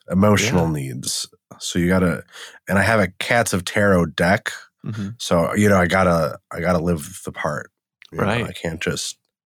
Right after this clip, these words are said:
Speaker 1: neglect it. Otherwise, the tarot cards will never work for me. So
Speaker 2: Yeah.
Speaker 1: I think she's a test.
Speaker 2: I think, I think that's a great way to phrase it. And also just the idea that, you know, we need the perfect, most quiet, isolated space to meditate,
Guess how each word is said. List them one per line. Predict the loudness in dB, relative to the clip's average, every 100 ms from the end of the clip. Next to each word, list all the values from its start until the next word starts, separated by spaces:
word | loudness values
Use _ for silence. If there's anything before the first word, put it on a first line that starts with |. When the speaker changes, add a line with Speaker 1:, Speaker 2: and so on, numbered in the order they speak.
| _ _ _ _ 0
Speaker 1:
neglect | 2 2 0 -2 -2 -6
it. | -4 -4
Otherwise, | -2 0 0 -2 -4 -4
the | -4
tarot | -2 2 2 0
cards | -4 -6 -4
will |
never | -2 -2 0 0
work | -2 -2
for | -8
me. | -8 -10 -14 -12
So | -10 -8 -10 -14 _ _ -10 -4
Speaker 2:
Yeah. | -2 -2
Speaker 1:
I |
think | -2 -2
she's | -2
a | -2
test. | -2 -4 -4 -10 -12 _ -18 -18 -20 _ -14 -4 0
Speaker 2:
I | 2
think, | 2 2
I |
think | 2 0
that's | 0 -2
a |
great | 0 2
way | 2
to | 2
phrase | 2 2 2 2
it. |
And | 2 4
also | 2 2 2 4 2
just | 0 0 0 -4 -14 _ _
the | 2 2
idea | 4 4 4 4
that, | 2 0 0
you | -4
know, | 0 2
we | 2 4
need | 4 2 0
the | -6
perfect, | 0 0 2 0 0
most | 0 0 -2
quiet, | -2 2 4 4 4
isolated | 2 0 0 0 -2
space | -2 0 0 0
to | -2
meditate, | -2 0 -2 -2 -2 -2